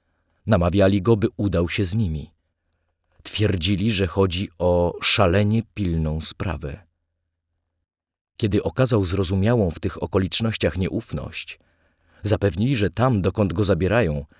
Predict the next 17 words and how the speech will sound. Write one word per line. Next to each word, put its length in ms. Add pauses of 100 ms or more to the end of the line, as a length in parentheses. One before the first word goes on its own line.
(220)
czeka 300
nań 340 (300)
jego 300
ciotka. 600 (1500)
Podczas 420
gdy 320
Jake 300
podejrzliwie 640
kwestionował 680
wiarygodność 720
nowych 260
znajomych, 600 (380)
zaczęło 400
padać. 580 (840)
Najpierw 520
pojedyncze 540
krople, 580